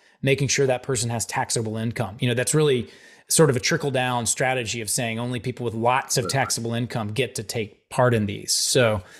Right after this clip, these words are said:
Speaker 2: Mm-hmm.
Speaker 1: um, that's philosophically really clever. I think operationally, it's gonna be a real challenge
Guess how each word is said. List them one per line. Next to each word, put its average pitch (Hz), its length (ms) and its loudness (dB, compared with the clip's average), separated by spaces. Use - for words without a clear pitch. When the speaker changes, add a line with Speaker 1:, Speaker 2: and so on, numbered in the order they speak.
Speaker 2:
Mm-hmm. 82 500 -6
Speaker 1:
um, 120 380 2
that's 147 340 2
philosophically 165 720 2
really 151 360 2
clever. 139 760 0
I 127 60 -4
think 143 240 4
operationally, 139 720 0
it's 113 120 -6
gonna 127 140 -4
be 113 100 -4
a 107 60 -4
real 113 280 0
challenge 104 680 -4